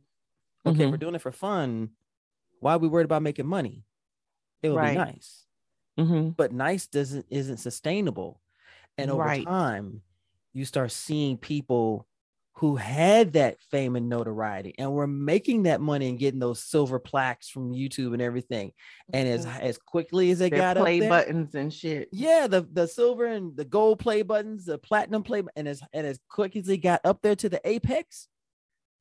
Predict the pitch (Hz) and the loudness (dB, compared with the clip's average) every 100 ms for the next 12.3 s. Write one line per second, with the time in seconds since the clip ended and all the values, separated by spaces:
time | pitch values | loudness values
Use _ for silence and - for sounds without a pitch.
0 | _ - 101 - - 139 139 135 - - | _ -12 -12 -12 -6 -4 -2 -4 -4 -2
1 | 135 110 101 92 - _ _ _ _ _ | -2 -2 -8 -14 -20 _ _ _ _ _
2 | 113 104 143 147 147 147 127 143 123 110 | -10 -8 0 0 2 -2 -6 -10 -10 -10
3 | - 135 196 165 139 - 185 170 156 143 | -10 -4 -2 -2 -6 -4 0 0 -2 -2
4 | 143 135 131 131 - 131 120 123 117 107 | -2 -2 -4 -6 -6 -12 -10 -8 -8 -10
5 | 101 _ _ _ _ _ _ 139 135 131 | -14 _ _ _ _ _ _ 0 2 2
6 | 131 175 156 151 - 151 147 - 160 156 | 0 -2 0 -2 -4 -8 -8 -6 -6 -6
7 | - 180 180 175 160 139 123 139 151 165 | -6 -2 -2 -2 -4 -2 0 2 2 2
8 | 147 139 - 143 143 120 - 139 139 139 | -2 -10 -2 0 0 -2 -4 -2 -2 -2
9 | 123 113 143 139 117 110 - _ _ _ | -8 -6 -4 -4 -4 -8 -14 _ _ _
10 | 196 214 208 226 - - 254 285 208 - | 2 2 2 0 -4 -8 -6 -2 -2 -2
11 | 196 220 190 175 175 - - 247 214 185 | -6 -4 -4 -2 -4 -4 -6 -4 -4 -4
12 | 208 147 98 | -2 -4 -6